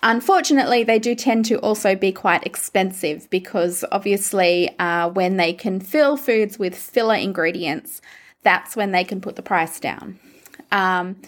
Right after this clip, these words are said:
so yeah, so that leads me on to my next point, <laughs> which is that homemade vegan lunchbox snacks are much cheaper than, uh, supermarket foods. So I did a bit of research and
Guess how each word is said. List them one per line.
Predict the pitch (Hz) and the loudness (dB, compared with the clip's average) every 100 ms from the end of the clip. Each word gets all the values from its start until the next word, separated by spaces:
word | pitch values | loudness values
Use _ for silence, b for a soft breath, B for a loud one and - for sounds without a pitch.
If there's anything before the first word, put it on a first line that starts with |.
| B B B | B B B
so | - | 4
yeah, | 262 233 | 4 4
so | 285 | 2
that | 320 | 2
leads | 339 359 | 4 0
me | 339 | 0
on | 302 | 0
to | 285 | 2
my | 254 | 2
next | 247 392 - - | 2 0 0 -4
point, | 220 180 233 277 | 0 2 2 0
<laughs> | 294 - | -6 -6
which | 277 262 302 - - | -2 0 0 -2 0
is | 262 254 - | 2 2 0
that | 247 | -2
homemade | - - 277 320 330 302 277 | -2 -2 0 2 2 2 2
vegan | 254 254 233 233 226 - _ 233 | 0 -2 0 -4 -6 -12 _ -2
lunchbox | 208 220 - 208 | 0 0 -2 -4
snacks | - 220 196 - - B B B B B | -4 0 0 -2 -12 B B B B B
are | 226 226 226 220 - | 2 4 4 2 0
much | 220 233 240 - - | -2 0 0 -2 -8
cheaper | - 262 226 - 165 160 190 _ - | -6 -4 -4 0 0 0 -10 _ -2
than, | 208 190 190 190 185 - | 2 4 2 0 -4 -6
uh, | 180 175 175 | -4 -2 -2
supermarket | 185 202 196 180 175 - | -2 -8 -6 -8 -8 -12
foods. | - 180 - 175 | -10 -8 -8 -12
So | - 254 220 208 208 B B B B B B B | -2 2 2 2 -2 B B B B B B B
I | - 254 262 269 277 277 - 226 | 2 4 4 4 2 -2 -8 -4
did | 294 311 | 0 2
a | |
bit | 320 | 2
of | 302 254 | 0 0
research | 220 220 220 208 208 - - | -2 -2 2 2 2 -2 0
and | 214 208 208 | 2 2 0